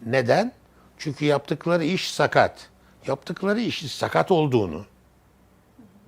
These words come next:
bu işte biraz tecrübeli olduğum için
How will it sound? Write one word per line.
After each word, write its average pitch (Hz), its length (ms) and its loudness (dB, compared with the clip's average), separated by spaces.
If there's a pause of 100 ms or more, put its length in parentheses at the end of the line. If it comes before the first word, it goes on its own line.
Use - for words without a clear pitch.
(1300)
bu 113 160 -2
işte 104 300 -4
biraz 117 260 0
tecrübeli 95 460 -2
olduğum 120 360 -2
için - 240 -10